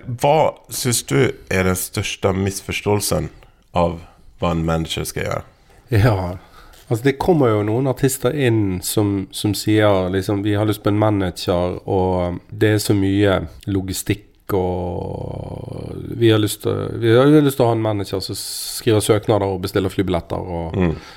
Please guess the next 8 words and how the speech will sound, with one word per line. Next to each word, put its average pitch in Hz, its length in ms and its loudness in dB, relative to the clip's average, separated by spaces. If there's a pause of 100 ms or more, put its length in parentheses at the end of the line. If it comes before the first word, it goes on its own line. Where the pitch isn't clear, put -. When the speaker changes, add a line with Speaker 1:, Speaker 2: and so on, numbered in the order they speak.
(380)
Speaker 2:
og 92 60 -4
sånt.» 90 220 -4
Og 107 80 0
det 107 340 2 (1200)
Speaker 1:
En 95 140 4
assistent 92 680 0
pluss, 85 260 -2
pluss. - 460 0